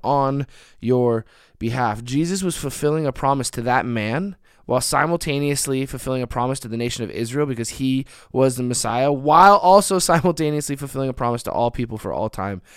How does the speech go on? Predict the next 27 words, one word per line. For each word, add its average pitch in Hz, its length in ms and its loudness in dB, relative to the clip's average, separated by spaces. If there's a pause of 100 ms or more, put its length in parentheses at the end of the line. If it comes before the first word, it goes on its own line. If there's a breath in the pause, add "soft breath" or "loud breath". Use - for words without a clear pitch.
(220 loud breath)
saying, 113 360 -6
"This 139 400 2 (320 loud breath)
is 135 300 0
for 123 200 -4
you. 117 400 0 (560 soft breath)
This 139 220 0
is 139 120 -4
for 127 340 -4
you. 120 180 0
I 127 140 0
am 120 160 -4
dying 117 760 -4 (500 soft breath)
on 151 220 2
this 151 180 -4
cross - 540 -14 (200)
for 123 640 0 (500)
you 110 280 -4
so 104 160 -6
that 104 120 -6
you 117 220 -2
can 110 140 -6
spend 98 600 -8 (480)
eternity 95 440 -8
with 90 160 -10
me 80 180 -10
in 78 80 -12
paradise." - 520 -14